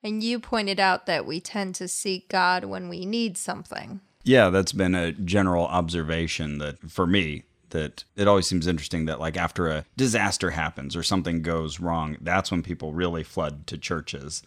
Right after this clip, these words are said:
Speaker 1: Mm-hmm.
Speaker 2: rather than, you know, when everything's going right.
Speaker 1: Right.
Speaker 2: And at least in part, for me, that's saying that we wanna be reminded, like, "Wait, tell us why there's a God <laughs> and how he figures into all this so we can feel less bad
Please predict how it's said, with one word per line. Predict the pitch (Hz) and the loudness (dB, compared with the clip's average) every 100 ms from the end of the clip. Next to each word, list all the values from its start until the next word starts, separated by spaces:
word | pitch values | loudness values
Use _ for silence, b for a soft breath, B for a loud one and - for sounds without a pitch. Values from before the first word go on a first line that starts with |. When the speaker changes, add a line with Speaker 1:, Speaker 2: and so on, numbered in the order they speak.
| - | -6
Speaker 1:
Mm-hmm. | 233 226 254 | -4 -4 -2
Speaker 2:
rather | 85 82 80 78 | 2 2 2 -2
than, | 80 78 73 76 82 - | -2 -2 -2 -6 -8 -6
you | 85 | -2
know, | 80 | 0
when | 85 | 2
everything's | 87 80 85 78 | 0 0 -2 -2
going | 82 82 78 | 0 0 2
right. | 90 123 98 - - _ | 2 2 0 -6 -16 _
Speaker 1:
Right. | 180 185 107 | -10 -6 0
Speaker 2:
And | 101 92 87 90 - | 2 4 2 -2 -2
at | 110 | 2
least | 120 107 101 | 2 2 2
in | 95 | 0
part, | - 151 113 95 - | 0 2 2 0 -2
for | 101 | 2
me, | 101 101 | 4 4
that's | 90 85 | 2 0
saying | - 87 80 78 80 | -2 -2 0 0 -2
that | 80 73 71 - - | -2 -2 -4 -12 -8
we | 85 87 | -2 0
wanna | 85 95 | 2 2
be | 85 87 | 2 0
reminded, | 82 80 82 87 78 71 | 0 0 0 0 -2 -4
like, | 76 78 | -6 -2
"Wait, | 117 - | 0 0
tell | - 120 104 | 2 4 4
us | - | 2
why | 92 85 90 | 0 2 2
there's | 87 82 80 | 2 0 -2
a | 80 | -2
God | 82 78 76 78 | 0 0 -2 -6
<laughs> | 101 | 0
and | 139 117 | 4 4
how | 113 | 4
he | 104 | 2
figures | - 107 95 90 | 2 0 2 2
into | 95 87 | 2 2
all | 85 85 | 0 -2
this | 85 82 | -2 0
so | 95 | 0
we | 87 | 0
can | 85 87 | -2 -4
feel | - 92 82 | -2 0 0
less | 82 78 | -2 -4
bad | - 85 82 76 76 | -2 0 0 -2 -6